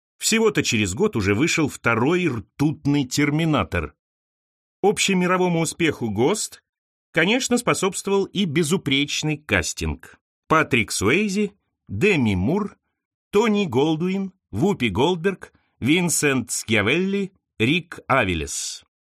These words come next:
Все воплощённые на экране образы получились настолько яркими, что превратились в клише, а то и, гляди, архетипы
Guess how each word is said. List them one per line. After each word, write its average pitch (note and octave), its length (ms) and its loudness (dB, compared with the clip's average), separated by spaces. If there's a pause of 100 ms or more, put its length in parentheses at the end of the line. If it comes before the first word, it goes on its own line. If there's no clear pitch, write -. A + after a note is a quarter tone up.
(480)
Все C4+ 220 2
воплощённые D#3+ 680 2
на B2+ 160 2
экране C#3+ 360 0
образы C3 400 0
получились F3 540 0
настолько D#3+ 400 0
яркими, D3 800 0 (220)
что - 200 0
превратились E3 720 0
в - 100 -14
клише, D3 600 -2 (400)
а A#2+ 120 0
то D3+ 140 2
и, D3 80 2
гляди, A2+ 320 0
архетипы A#2+ 840 -2